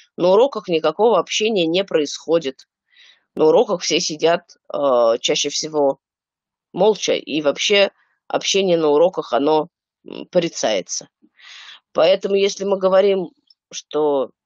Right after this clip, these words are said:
мы хотим, чтобы ребёнок ходил в класс, говорят родители, э, в общеобразовательный, в свой класс, в который он числится, нужно понять, зачем.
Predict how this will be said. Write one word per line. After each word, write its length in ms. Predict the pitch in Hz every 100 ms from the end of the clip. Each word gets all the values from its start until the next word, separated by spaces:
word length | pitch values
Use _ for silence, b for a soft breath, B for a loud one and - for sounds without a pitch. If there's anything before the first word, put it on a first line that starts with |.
| _ _ _ _ _ -
мы 120 | 185
хотим, 300 | 208 220 254
чтобы 220 | 233 233
ребёнок 320 | 226 254 254
ходил 260 | - 233 247
в 60 | -
класс, 520 | 247 247 180 - - _ _ _ _
говорят 260 | - 117 127
родители, 560 | 147 156 - - 71 _ _ b b b _ -
э, 160 | - -
в 80 |
общеобразовательный, 880 | 170 - 208 220 247 254 233 - 185
в 40 | 160
свой 220 | 220 226
класс, 260 | 233 220 214
в 40 |
который 280 | 180 190 190
он 60 |
числится, 500 | 190 208 - 127 -
нужно 280 | 160 214 196
понять, 300 | 185 202 202
зачем. 380 | 180 175 98 90